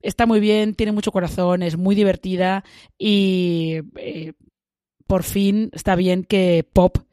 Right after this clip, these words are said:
que es ese canal pequeñito de cable que es propiedad de C B S, la haya rescatado porque de verdad no parecía justo que fuera a terminarse en Netflix en la tercera temporada, sobre todo cuando,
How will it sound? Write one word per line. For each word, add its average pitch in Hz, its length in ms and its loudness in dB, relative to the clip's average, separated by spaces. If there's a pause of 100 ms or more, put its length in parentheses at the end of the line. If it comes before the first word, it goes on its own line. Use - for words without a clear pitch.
(280)
que 175 100 -8
es 175 60 0
ese 180 120 -2
canal 175 640 -2
pequeñito 175 720 2
de 160 140 -2
cable 170 520 0 (260)
que 165 320 0
es 156 80 0
propiedad 175 260 0
de 165 60 2
C 175 160 2
B 170 180 4
S, 202 280 -2 (320)
la 170 260 0
haya 175 180 4
rescatado 180 600 2
porque 160 680 -4 (160)
de 170 340 -2
verdad 160 460 -2 (1000)
no 190 480 2
parecía 226 360 2
justo 226 760 0
que 175 220 -2
fuera 185 300 0
a - 20 -2
terminarse 190 720 -2
en 190 120 -2
Netflix 190 400 -6
en 190 40 -6
la 175 80 -6
tercera 175 300 -8
temporada, 185 580 -2 (340)
sobre 175 260 -4
todo 196 200 0
cuando, 226 480 0